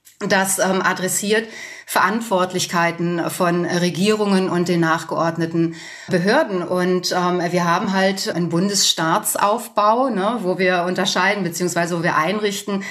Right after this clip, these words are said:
ähm, die Länder, die eigene Staaten sind und auch eigene demokratische Verfassungssysteme haben und den Bund, der ein Staat ist und ein demokratisches Verfassungssystem hat. <laughs> Jetzt ist es so, dass, ähm, jeder Untersuchungsausschuss innerhalb seines eigenen Legitimationsstrangs bleiben muss.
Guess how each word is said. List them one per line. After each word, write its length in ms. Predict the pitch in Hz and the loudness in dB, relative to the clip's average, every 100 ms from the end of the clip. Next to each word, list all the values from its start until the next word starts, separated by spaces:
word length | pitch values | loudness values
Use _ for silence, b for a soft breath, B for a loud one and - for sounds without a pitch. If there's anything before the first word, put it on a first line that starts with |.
| B B B B 175 | B B B B 0
ähm, 220 | 180 175 180 | 2 0 0
die 100 | 170 | 2
Länder, 520 | 165 190 254 285 302 | 2 2 2 2 0
die 100 | 185 | 0
eigene 320 | - 208 240 | 0 0 2
Staaten 440 | 226 - 196 233 240 | 0 0 0 -2 -2
sind 360 | 226 240 262 | -2 0 0
und 180 | 233 180 | 0 0
auch 220 | 165 170 | 0 0
eigene 600 | - 165 185 190 180 175 | 0 0 2 2 2 0
demokratische 840 | 165 170 165 - 165 185 185 185 170 | 0 0 0 0 0 0 -2 -2 -2
Verfassungssysteme 1080 | 170 165 156 - 254 247 233 - 226 220 202 | -2 -2 -2 0 0 0 -2 0 0 2 2
haben 260 | 196 196 | 2 2
und 140 | 190 202 | -2 0
den 160 | 196 | 0
Bund, 420 | 202 277 226 175 B B B B | 2 2 2 -2 B B B B
der 100 | 185 | 0
ein 80 | 185 | 2
Staat 400 | - 170 175 196 | 2 2 0 0
ist 240 | 196 190 | 0 0
und 160 | 170 180 | 0 -2
ein 60 | 180 | 0
demokratisches 640 | 170 170 170 170 - 170 | 0 0 -2 -2 -2 -2
Verfassungssystem 920 | 175 170 165 170 160 156 - 160 156 139 | -2 0 0 0 -2 -2 -2 0 0 0
hat. 260 | - - _ B B B B B B | -4 -10 _ B B B B B B
<laughs> 440 | B B B B | B B B B
Jetzt 200 | 247 240 | 0 0
ist 160 | 254 254 | -4 -4
es 120 | 233 | 0
so, 100 | 247 | 0
dass, 280 | 220 220 254 | 2 0 0
ähm, 200 | 196 190 B B B B 190 | 0 0 B B B B -2
jeder 380 | 220 220 208 | 2 4 2
Untersuchungsausschuss 1160 | 214 208 196 214 311 247 - 160 190 196 240 233 | 0 -2 -2 -2 -2 -2 0 0 2 0 0 0
innerhalb 580 | 202 208 202 190 196 196 | 0 0 2 2 2 0
seines 340 | 196 185 190 | 0 2 2
eigenen 360 | - 185 208 202 | 2 0 0 0
Legitimationsstrangs 1200 | 196 196 202 196 196 214 269 277 175 160 156 - | 0 0 0 0 0 2 2 2 0 -2 -2 -2
bleiben 340 | 156 139 143 | -2 -2 -2
muss. 340 | 143 - - | -4 -6 -10